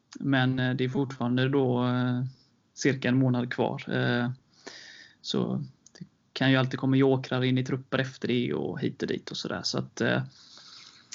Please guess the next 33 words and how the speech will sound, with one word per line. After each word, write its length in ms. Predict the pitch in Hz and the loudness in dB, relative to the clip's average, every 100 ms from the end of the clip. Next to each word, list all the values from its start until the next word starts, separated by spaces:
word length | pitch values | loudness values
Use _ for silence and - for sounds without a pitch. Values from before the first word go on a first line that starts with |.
| - - | -14 2
men 180 | 135 143 | 4 6
visst, 420 | 160 - - - _ _ | 4 2 -6 -20 _ _
det 80 | 139 | -4
är 120 | 135 | -2
ju, 120 | 135 | -2
det 160 | 131 139 | -4 -6
är 40 | |
då 140 | 143 131 | -4 -2
det 100 | 127 | 2
börjar 360 | 160 143 127 | 4 4 2
på 120 | 123 156 | 2 2
riktigt 520 | 156 - 113 - - | 2 -2 -4 -4 -14
och 220 | - - | -14 -8
det 140 | 131 127 | -2 0
är 20 | |
då 200 | 127 120 | 2 2
man 200 | 117 117 | 2 2
vill 220 | 127 127 | 2 2
se 300 | 131 131 127 | 6 6 6
mer. 440 | 131 127 117 113 - - | 6 4 4 -2 -8 -4
Om 100 | 135 | 2
man 140 | 135 | 4
nu 140 | 135 131 | 4 2
pratar 240 | 131 131 | -2 -2
träningsmatch 640 | 127 135 123 120 131 131 - | -2 0 0 -2 -6 -6 -10
och 300 | - - - - - - | -8 -8 -12 -16 -16 -6
man 160 | 131 | -4
tittar 300 | 131 131 - | -4 -4 -6
på, 260 | 127 123 127 - - - - - - _ _ _ | -2 -2 -2 -16 -20 -20 -20 -20 -20 _ _ _
ja, 240 | - 127 - | 0 0 0
vissa 280 | 135 - 127 | 0 2 -2
sekvenser 920 | - 127 131 113 113 - 120 117 117 | -2 0 2 2 0 -4 -4 -2 -2
och 240 | 113 | -2